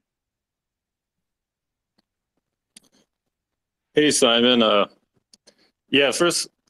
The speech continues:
uh, Ben from Salt Lending, he was asking what the community thought. Uh, and I just wanted to say, as somebody with their life savings and the proceeds of their home on the Celsius platform,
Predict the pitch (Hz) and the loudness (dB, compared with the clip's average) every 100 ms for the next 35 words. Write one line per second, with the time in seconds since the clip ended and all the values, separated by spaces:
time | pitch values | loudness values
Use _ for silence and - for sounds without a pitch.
0 | _ _ _ 127 113 101 131 135 135 131 | _ _ _ -2 -2 -2 -2 -2 -2 -2
1 | - 127 120 120 120 117 113 113 110 107 | -2 -2 0 -2 -2 -2 -2 -2 -2 -2
2 | - 110 104 110 110 107 110 107 104 107 | -2 -4 -4 -6 -4 -2 -2 -4 -4 -2
3 | 101 104 - _ _ _ _ - 113 104 | -2 -4 -8 _ _ _ _ -6 -4 -4
4 | 104 113 104 95 113 113 110 117 107 101 | -2 -2 -2 -4 -4 -4 -2 -2 -2 -2
5 | - 113 107 101 113 - 113 110 110 104 | -2 -2 -2 -4 -6 -4 -2 -2 -2 -4
6 | - _ _ _ _ _ 110 107 120 107 | -8 _ _ _ _ _ -4 -2 -2 0
7 | 104 110 107 - 120 113 110 104 98 - | 0 -2 -2 -2 -2 0 -2 -2 -4 -8
8 | - 110 104 - 117 107 123 101 104 104 | -6 -4 -4 -4 -4 -2 -4 -4 -2 -2
9 | 95 117 113 110 - _ _ _ _ _ | -2 -2 -2 -4 -8 _ _ _ _ _
10 | _ _ 127 120 117 107 - 110 - 123 | _ _ -2 -2 -2 -6 -8 -8 -4 -2
11 | 117 131 110 - 120 - 143 131 127 | -2 -4 -4 -2 -2 -2 -2 -2 -2